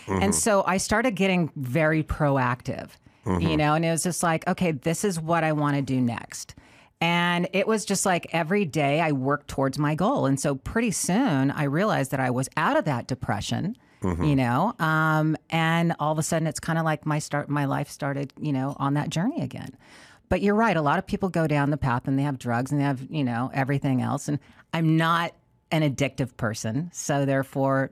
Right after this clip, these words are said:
Speaker 2: I did not get addicted to the drugs. You know, I tried and I played, but, <laughs> you know, it wasn't the,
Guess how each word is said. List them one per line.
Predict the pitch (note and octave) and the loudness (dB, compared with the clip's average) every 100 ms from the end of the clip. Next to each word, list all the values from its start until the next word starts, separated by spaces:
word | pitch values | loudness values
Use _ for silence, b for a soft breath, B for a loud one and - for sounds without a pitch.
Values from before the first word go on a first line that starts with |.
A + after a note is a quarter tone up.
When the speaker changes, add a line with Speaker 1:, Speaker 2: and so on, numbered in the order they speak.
| - | -6
Speaker 2:
I | B2 C3+ _ - - _ | -6 -6 _ -20 -20 _
did | D#3+ D3+ | 0 2
not | C#3+ A#2 | 0 -2
get | A2 A2+ | -6 -8
addicted | - - - | -10 -14 -12
to | - | -10
the | A2 | -10
drugs. | - - - - | -12 -14 -12 -6
You | C3 | -6
know, | - | -6
I | G4+ A#4 | -6 -4
tried | - - | -4 -4
and | - | -4
I | |
played, | - - - - _ | -6 -8 -14 -18 _
but, | - - _ | -18 -18 _
<laughs> | _ | _
you | G3 - C4 | -4 0 0
know, | B3 C#4+ | 0 0
it | C#4 C4 | 0 2
wasn't | C4 A#3+ A#3 - - | 0 0 -4 -6 -4
the, | A3 G3 F#3+ C4+ D4 D4+ C4+ A3 | 0 0 0 -2 -2 -2 -4 -8